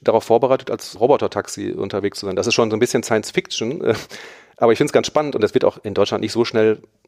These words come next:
denke ich mal, gesetzlich, äh, möglich sein, aber es ist technisch darauf ausgelegt, wenn's demnächst ein Software-Update bekommt, dass es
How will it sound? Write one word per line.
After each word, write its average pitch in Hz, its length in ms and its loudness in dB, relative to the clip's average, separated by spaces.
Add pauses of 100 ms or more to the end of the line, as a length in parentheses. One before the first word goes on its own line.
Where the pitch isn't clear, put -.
denke 107 80 2
ich 98 40 -8
mal, 104 260 -4
gesetzlich, 110 560 -2
äh, 104 60 -6
möglich 110 340 2
sein, 120 380 0
aber 104 300 2
es 107 100 -2
ist - 120 -4
technisch - 360 -2 (400)
darauf 107 180 0
ausgelegt, 156 760 0
wenn's 110 220 -4
demnächst 110 380 0
ein 104 80 -6
Software-Update - 640 -2
bekommt, - 560 -12
dass - 180 2
es - 320 -2